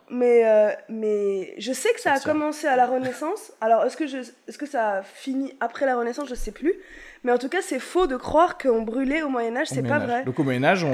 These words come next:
Speaker 1: Euh,
Speaker 2: les noyait juste.
Speaker 1: Non. <laughs> Non, on, on brûlait pas les femmes spécifiquement. On torturait tout le monde, euh, sur
Speaker 2: Voilà,
Speaker 1: l'autel de
Speaker 2: c'était
Speaker 1: la
Speaker 2: bon
Speaker 1: religion
Speaker 2: enfant,
Speaker 1: et de
Speaker 2: c'était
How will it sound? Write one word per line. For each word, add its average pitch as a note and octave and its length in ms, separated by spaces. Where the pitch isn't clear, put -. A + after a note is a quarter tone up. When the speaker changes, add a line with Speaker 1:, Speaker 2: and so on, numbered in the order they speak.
Speaker 1:
Euh, A#2 60
Speaker 2:
les A#2 140
noyait C#3 300
juste. - 440
Speaker 1:
Non. C4 180
<laughs> - 60
Non, E4+ 100
on, C4+ 80
on D4 60
brûlait D#4 320
pas G4+ 180
les E4+ 80
femmes D#4+ 160
spécifiquement. D4 760
On A#3 80
torturait C4+ 420
tout E4+ 140
le D#4+ 60
monde, D#4+ 260
euh, G3+ 440
sur - 200
Speaker 2:
Voilà, D#3+ 160
Speaker 1:
l'autel C3 140
de C3 40
Speaker 2:
c'était D3+ 120
Speaker 1:
la - 120
Speaker 2:
bon D3 140
Speaker 1:
religion D#3 240
Speaker 2:
enfant, - 160
Speaker 1:
et - 80
de A3 80
Speaker 2:
c'était A3 60